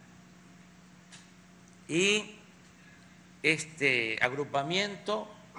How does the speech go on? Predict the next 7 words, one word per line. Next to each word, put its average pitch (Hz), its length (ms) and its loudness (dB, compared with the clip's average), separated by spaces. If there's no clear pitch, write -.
disponía 180 760 4
de 139 600 4
treinta 147 440 4
y 147 100 2
seis 135 320 -2
mil 208 280 2
elementos, 165 920 0